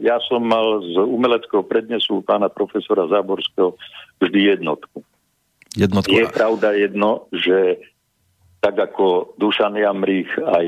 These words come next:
Speaker 1: mne pán Boh nadelil istý, istý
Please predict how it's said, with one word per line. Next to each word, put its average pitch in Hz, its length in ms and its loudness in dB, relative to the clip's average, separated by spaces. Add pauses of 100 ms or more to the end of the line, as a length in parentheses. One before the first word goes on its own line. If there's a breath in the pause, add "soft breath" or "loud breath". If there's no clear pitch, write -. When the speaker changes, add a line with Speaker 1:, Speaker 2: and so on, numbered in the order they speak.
(140)
Speaker 1:
mne 92 560 0 (480)
pán 95 320 0
Boh 98 320 0
nadelil 92 880 0 (1400)
istý, 92 720 -4 (280)
istý - 300 -4